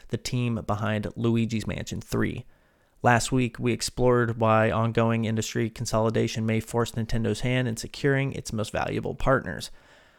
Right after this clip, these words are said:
And th-, that last bit there is really, um, I think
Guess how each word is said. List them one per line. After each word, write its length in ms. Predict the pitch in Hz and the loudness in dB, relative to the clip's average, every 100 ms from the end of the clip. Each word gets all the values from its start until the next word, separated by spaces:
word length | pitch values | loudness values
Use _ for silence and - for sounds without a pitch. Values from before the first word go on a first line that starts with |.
| _ - | _ -2
And 380 | 131 123 123 - - | 0 0 -2 -6 -6
th-, 140 | 147 - - | -6 -8 -10
that 360 | 139 135 147 160 | -2 4 4 4
last 400 | 135 135 131 127 | 2 2 0 0
bit 280 | 131 143 - | 0 0 -2
there 320 | 107 110 - | -2 0 0
is 400 | 117 113 110 - - - - - _ - | 2 2 2 -4 -6 -20 -20 -20 _ -4
really, 840 | 127 127 123 120 120 113 113 - | 2 6 6 4 2 0 -2 -4
um, 500 | - 101 92 92 95 - - | -2 -2 -2 -6 -10 -10 -6
I 80 | |
think 440 | - 131 120 - | -2 -2 -2 -6